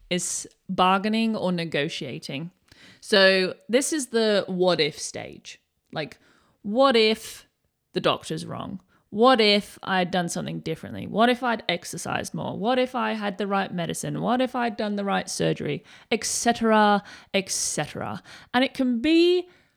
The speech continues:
quite an obsessive, um, stage that you're constantly thinking about these things of the what ifs. Um, or, you know, if I do that, if I,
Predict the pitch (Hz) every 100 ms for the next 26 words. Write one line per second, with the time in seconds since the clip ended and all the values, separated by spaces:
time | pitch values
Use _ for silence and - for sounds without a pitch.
0 | _ _ _ - 254 330 311 220 - -
1 | - 180 175 160 151 147 - - _ _
2 | - - 156 160 - 175 _ - - 131
3 | 104 - - _ - - 160 160 - 175
4 | - - 170 - 156 160 160 151 151 151
5 | 170 165 - 151 156 160 - 151 156 151
6 | 151 - - - - _ 151 147 151 151
7 | 196 196 185 165 180 220 220 262 233 185
8 | 160 190 269 - _ _ _ _ _ 247
9 | 247